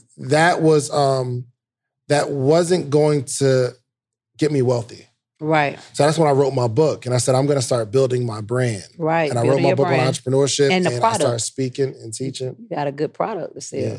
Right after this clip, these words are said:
Speaker 1: absolutely.
Speaker 2: That book.
Speaker 1: And with shirts, you gotta have, like, I had, like, thirty, forty different products.
Speaker 2: Mm-hmm.
Speaker 1: This one book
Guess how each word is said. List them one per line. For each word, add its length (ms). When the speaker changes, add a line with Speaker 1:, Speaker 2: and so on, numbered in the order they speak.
Speaker 1:
absolutely. 500
Speaker 2:
That 80
book. 400
Speaker 1:
And 120
with 180
shirts, 560
you 80
gotta 160
have, 260
like, 140
I 80
had, 80
like, 220
thirty, 720
forty 300
different 260
products. 540
Speaker 2:
Mm-hmm. 260
Speaker 1:
This 180
one 300
book 320